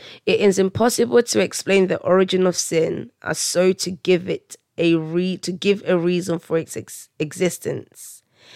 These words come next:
Yet enough may be understood concerning both the origin and the final disposition of sin to make fully manifest the justice and the benevolence of God in all his dealings with evil.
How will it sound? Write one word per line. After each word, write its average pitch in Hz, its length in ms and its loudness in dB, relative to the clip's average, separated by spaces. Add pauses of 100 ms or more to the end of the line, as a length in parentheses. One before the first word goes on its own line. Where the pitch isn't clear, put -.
(200)
Yet 208 360 4
enough 185 440 4
may 180 140 0
be 180 180 0
understood 170 580 -4
concerning 170 680 0
both 185 380 0
the - 220 0
origin 185 520 2
and 160 140 -4
the 165 100 -6
final 175 400 2
disposition 170 760 -6
of 151 120 -8
sin 175 360 -2 (300)
to 175 120 -2
make 175 260 0
fully 202 380 6
manifest 180 880 -2
the 160 100 -8
justice - 720 -4
and 165 220 -12
the 156 80 -8
benevolence 165 840 -4
of 156 240 -12
God 165 300 2
in 156 180 -6
all 175 200 0
his 175 240 -2
dealings 170 600 -6 (320)
with 160 260 -6 (100)
evil. 165 580 -4